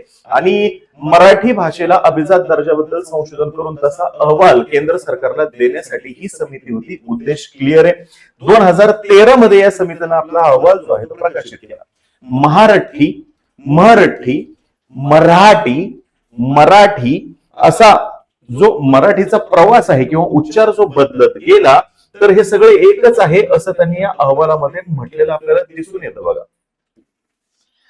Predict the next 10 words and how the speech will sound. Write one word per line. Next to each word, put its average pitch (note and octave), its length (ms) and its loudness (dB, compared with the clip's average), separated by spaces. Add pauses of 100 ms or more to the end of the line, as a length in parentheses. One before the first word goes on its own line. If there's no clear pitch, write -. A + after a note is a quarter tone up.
(160)
सगळं F3 420 2 (260)
एकच E3+ 600 0
आहे. B2 240 0 (320)
महारठी, D3 840 0 (640)
महरठी, E3 1000 0 (320)
मराठी C#3+ 1300 0 (100)
आणि A#2 160 -14
मराठी A#2+ 840 -2 (260)
हे A#2+ 100 -8
सर्व A2 340 -6